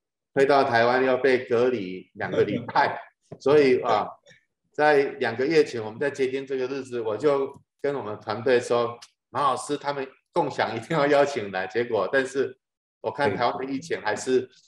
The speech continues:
Speaker 1: 没有办法完全的解封，
Speaker 2: 是。
Speaker 1: 这是我一直觉得很遗憾的。不过我至少希望两年后我们落成的时候，哎，马老师共享空间舞台，你们一定要来。
Speaker 2: 一定会来，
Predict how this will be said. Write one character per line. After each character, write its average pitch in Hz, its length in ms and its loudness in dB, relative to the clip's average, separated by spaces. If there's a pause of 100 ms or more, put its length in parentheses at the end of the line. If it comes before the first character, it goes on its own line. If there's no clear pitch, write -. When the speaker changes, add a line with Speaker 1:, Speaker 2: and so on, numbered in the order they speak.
(140)
Speaker 1:
没 120 140 -2
有 123 140 0 (120)
办 120 240 -4
法 87 560 -4
完 110 240 -8
全 87 200 -8
的 92 120 -6
解 85 320 -8
封， 101 280 -6 (400)
Speaker 2:
是。 - 100 -18
Speaker 1:
这 147 80 -2
是 143 200 0
我 98 420 -2
一 131 120 -6
直 101 260 -8
觉 110 160 0
得 110 220 -2
很 90 180 -10
遗 98 100 -12
憾 110 240 -2
的。 95 240 -10 (240)
不 127 80 0
过 170 180 4
我 127 120 -2
至 185 140 -4
少 151 200 -2
希 160 200 -6
望 156 120 -2
两 117 200 -4
年 127 180 -6
后 139 260 2 (960)
我 110 160 -10
们 123 260 -8
落 165 160 6
成 113 220 -2
的 117 100 -6
时 - 240 -10
候， 151 160 4 (340)
哎， 117 180 -2
马 120 120 -2
老 143 200 2
师 143 180 -4
共 160 220 0
享 120 160 -6
空 143 160 -8
间 151 100 -2
舞 127 120 -4
台， 101 300 -10
你 113 120 -10
们 123 100 -4
一 127 80 0
定 147 140 -2
要 139 200 4
来。 90 200 2
Speaker 2:
一 - 20 -8
定 107 80 -2
会 90 80 -8
来， - 180 -14